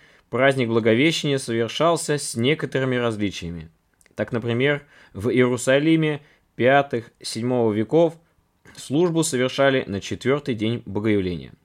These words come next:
В церковном обиходе есть такое понятие, как Кириопасха, Господня Пасха. Это связано с датировкой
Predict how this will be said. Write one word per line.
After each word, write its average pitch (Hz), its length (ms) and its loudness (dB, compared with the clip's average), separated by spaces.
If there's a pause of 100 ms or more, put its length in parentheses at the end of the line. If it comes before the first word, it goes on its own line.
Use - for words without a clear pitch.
(600)
В - 60 -20
церковном 139 480 0
обиходе 151 600 0 (180)
есть 127 280 0
такое 123 280 2
понятие, 113 560 0
как 113 320 -2
Кириопасха, 143 880 0 (840)
Господня 117 580 2
Пасха. 92 440 -2 (680)
Это 151 240 4
связано 143 440 2
с 123 40 -6
датировкой 156 800 0